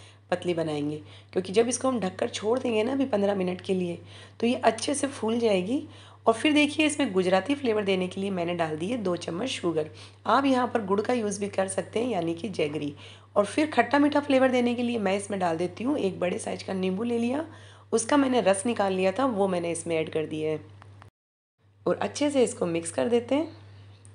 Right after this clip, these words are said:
ट्रेडिशनली ये खट्टा मीठा ही बनाया जाता है, लेकिन अगर आपको मीठा फ्लेवर पसंद नहीं है,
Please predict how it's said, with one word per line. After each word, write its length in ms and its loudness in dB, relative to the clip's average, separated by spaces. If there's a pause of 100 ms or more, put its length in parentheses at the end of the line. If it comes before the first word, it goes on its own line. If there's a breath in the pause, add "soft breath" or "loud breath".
(520 soft breath)
ट्रेडिशनली 540 4
ये 200 4
खट्टा 380 0
मीठा 260 0
ही 160 -2
बनाया 300 0
जाता 280 -2
है, 80 2
लेकिन 260 0
अगर 180 4
आपको 240 4
मीठा 260 2
फ्लेवर 260 0
पसंद 320 0
नहीं 200 2
है, 140 0